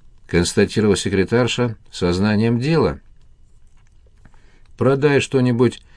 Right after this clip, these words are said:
и купи в антикварной лавке какую-нибудь немудреную штуковину. Вот увидишь, шеф снова распахнет перед тобой двери фирмы, и поторопись, пока он не нашел тебе замену».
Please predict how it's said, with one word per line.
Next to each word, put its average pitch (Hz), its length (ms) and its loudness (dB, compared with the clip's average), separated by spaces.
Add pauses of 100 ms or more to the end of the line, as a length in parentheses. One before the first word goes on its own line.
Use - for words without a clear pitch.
(240)
и 101 120 0
купи 120 300 0
в 120 100 4
антикварной 104 600 0
лавке 127 500 -2 (260)
какую-нибудь 95 760 0
немудреную 107 580 2
штуковину. 113 760 -2 (1700)
Вот 90 280 -2
увидишь, 113 480 0 (260)
шеф - 340 -2
снова 107 300 0
распахнет 98 600 -4
перед 95 240 -2
тобой 95 460 2 (420)
двери 101 440 0
фирмы, 85 520 -2 (380)
и 78 140 -4
поторопись, 104 760 -4 (420)
пока 90 260 -2
он 87 100 2
не 90 100 0
нашел 87 380 0
тебе 85 240 -2
замену». 87 580 -2